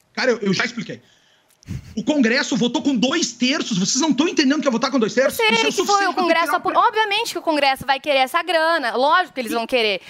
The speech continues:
Speaker 2: Aí
Speaker 1: Não, não,
Speaker 2: eles
Speaker 1: não, não,
Speaker 2: vão
Speaker 1: mas olha só, é dois terços. Imagina se o Bolsonaro, no meio do mandato, diz o seguinte: olha só, vocês falaram, a voz suprema do povo, que é o Congresso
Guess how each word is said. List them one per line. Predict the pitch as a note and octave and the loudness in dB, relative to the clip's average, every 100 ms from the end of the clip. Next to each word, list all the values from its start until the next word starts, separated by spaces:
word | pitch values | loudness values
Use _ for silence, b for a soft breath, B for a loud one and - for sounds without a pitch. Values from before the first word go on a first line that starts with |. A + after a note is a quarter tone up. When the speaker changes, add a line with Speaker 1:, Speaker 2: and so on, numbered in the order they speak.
| B | B
Speaker 2:
Aí | C4+ D#4+ | 0 2
Speaker 1:
Não, | |
não, | F#4+ | 2
Speaker 2:
eles | G4+ | 2
Speaker 1:
não, | F#4+ | 2
não, | D4 | 2
Speaker 2:
vão | D4 | 2
Speaker 1:
mas | E4 | 0
olha | C4+ | 0
só, | - - | -2 -4
é | A3 | -4
dois | F3 D4 F#4+ - | -4 -4 -4 -4
terços. | - E4+ E4+ - G#3+ F3 | -4 -2 -4 -4 -8 -2
Imagina | B3 B3+ G#4 | -2 0 -2
se | - | -4
o | |
Bolsonaro, | E4 D4+ C4+ F#3 F#3+ D4+ D#4 | -4 -2 -2 0 0 -2 -2
no | |
meio | C4 C#4+ G#4 | 0 0 0
do | E4+ | 0
mandato, | C#4 A3 C#4 | 0 0 -2
diz | C#4 | -4
o | |
seguinte: | C#4+ B3+ A#3 A#3 | -4 -2 0 -2
olha | G3 A#3+ | -2 -4
só, | F#3 F3 B B C3+ | -4 -6 B B -2
vocês | F#3+ G#3+ A3 B3 F#4+ - - - | -2 0 0 0 0 -2 -8 -8
falaram, | - A#3 A3+ B3 E4 | -4 0 0 0 0
a | G#3+ | -2
voz | C4 | -2
suprema | - B3 - B3 B3+ | -2 -4 -2 -2 0
do | A#3 C#4+ | -2 -2
povo, | C#4 D4+ E4+ C4+ | -2 -2 -4 -4
que | |
é | F#3 | -4
o | F3 | 0
Congresso | A3+ A#3+ G#3+ G#3 A#3+ G#4+ | 0 2 0 -2 -6 -12